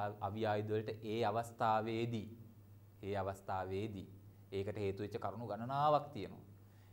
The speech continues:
එතකොට ඒකත් මේ නිදහස් අරගලයේ, අ,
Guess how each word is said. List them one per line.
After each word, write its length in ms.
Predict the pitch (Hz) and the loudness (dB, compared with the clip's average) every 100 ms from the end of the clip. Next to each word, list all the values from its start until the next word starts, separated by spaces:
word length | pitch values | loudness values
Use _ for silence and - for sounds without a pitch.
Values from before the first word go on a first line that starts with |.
| - | -10
එතකොට 440 | 107 120 113 101 95 98 - - - | -6 -4 -2 -2 -2 -4 -12 -18 -8
ඒකත් 600 | - 120 120 101 - - - - - | 0 0 0 -4 -6 -10 -18 -20 -14
මේ 340 | 104 107 107 | -6 -2 -2
නිදහස් 420 | 101 101 104 101 104 | -2 -2 -2 -2 -6
අරගලයේ, 600 | 107 95 95 92 98 131 156 - - - - | -8 -4 -4 -2 0 0 -2 -10 -16 -20 -20
අ, 120 | - | -10